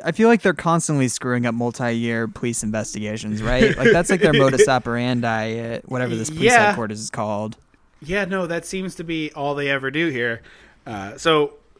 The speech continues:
Speaker 2: the foreign contingent with their goldfish, well, not with their goldfish, but they arrive in the States to see this program that this guy's been talking up.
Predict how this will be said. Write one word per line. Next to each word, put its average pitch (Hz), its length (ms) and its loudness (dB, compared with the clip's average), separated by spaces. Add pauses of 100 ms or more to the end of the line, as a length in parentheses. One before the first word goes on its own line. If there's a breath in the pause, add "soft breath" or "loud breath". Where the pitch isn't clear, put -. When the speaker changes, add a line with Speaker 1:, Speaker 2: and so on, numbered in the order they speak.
(160)
Speaker 2:
the 156 100 -8
foreign 190 360 4
contingent 160 480 0
with 151 160 0
their 147 120 0
goldfish, 143 600 -2
well, 147 140 -2
not 156 280 2
with 151 180 -2
their 143 100 -2
goldfish, 120 560 -4
but 123 260 -10
they 147 200 0
arrive 131 340 4
in 135 80 -8
the 139 60 -6
States 135 360 -2
to 139 100 -10
see 156 360 2
this 131 200 -2
program 156 440 4
that 135 100 -2
this 131 140 -8
guy's 135 260 2
been 131 140 -4
talking 127 360 -2
up. 175 300 2